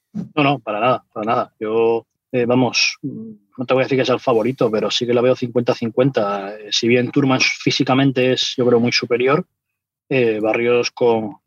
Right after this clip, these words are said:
con Gervonta demostró que, que aguantaba el castigo y que, y que volvía, volvía después de, de recibirlo.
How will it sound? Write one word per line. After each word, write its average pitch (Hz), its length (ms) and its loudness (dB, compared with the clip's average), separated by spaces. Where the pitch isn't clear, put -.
con 110 180 -4
Gervonta 113 380 0
demostró 117 480 0
que, 113 420 0
que 110 120 -4
aguantaba 104 400 0
el 120 60 2
castigo 127 600 0
y 139 160 0
que, 110 480 -2
y 101 60 -2
que - 100 -12
volvía, 107 720 0
volvía 113 340 0
después 117 380 0
de, 113 220 2
de 127 80 0
recibirlo. 127 600 0